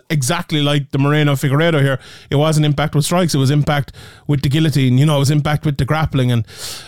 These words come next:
as I said, that's maybe, uh, another chat for another day. But Scott, I really appreciate you joining me, uh, here today. Thank you very much for that. And I won't keep you any longer. Tell the people where they can find you, your writing, your podcasts and all of that. Let them know.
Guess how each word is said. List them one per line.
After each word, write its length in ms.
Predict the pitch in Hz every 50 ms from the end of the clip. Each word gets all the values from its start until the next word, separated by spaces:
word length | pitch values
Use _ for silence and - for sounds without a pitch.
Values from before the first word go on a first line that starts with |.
| - -
as 140 | - 139 139
I 60 | 131
said, 220 | 123 - 143 135 120
that's 220 | 139 139 - -
maybe, 320 | 151 156 156 151 151 151
uh, 220 | 147 147 147 147 135 117
another 240 | 165 185 208 214 196
chat 260 | - - 185 226 202
for 160 | 151 - 175 156
another 320 | 151 151 151 151 151 151 143
day. 100 | 143 135
But 100 | 123 123
Scott, 200 | - - 170 160
I 20 |
really 300 | 160 160 175 180 180 175
appreciate 560 | 165 147 160 170 165 165 147 165 165 151 151
you 80 | 151 147
joining 360 | 135 156 156 156 156 151 151
me, 220 | 147 147 147 143 135 - - - - - -
uh, 140 | - 131 143
here 240 | 143 151 156 151 147
today. 260 | - 147 156 147 143
Thank 240 | - 160 160 156 143
you 80 | 143
very 220 | 135 143 147 147 147
much 280 | 147 147 143 - - 135
for 180 | - 147 147
that. 80 | 143 135
And 80 | 127
I 40 | 131
won't 200 | 135 147 147 143
keep 160 | - 151 147
you 80 | 156 151
any 140 | 143 143 147
longer. 200 | 156 160 151 143
Tell 180 | - 190 196
the 80 | 214 208
people 360 | 180 208 214 202 196 185 165 - - - - - -
where 120 | - 165 170
they 140 | 175 175
can 180 | 160 - 160 156
find 380 | - - 175 175 175 175 170 151
you, 100 | 156 156
your 260 | 156 143 139 135 135
writing, 440 | 139 147 151 160 160 160 160 156 151
your 160 | 143 139 127
podcasts 580 | - - 160 156 151 - 147 143 139 - -
and 100 | - 139
all 140 | 139 143 143
of 60 | 143
that. 160 | 143 147 135 131
Let 80 | 139
them 120 | 143 147 143
know. 200 | 147 156 147 117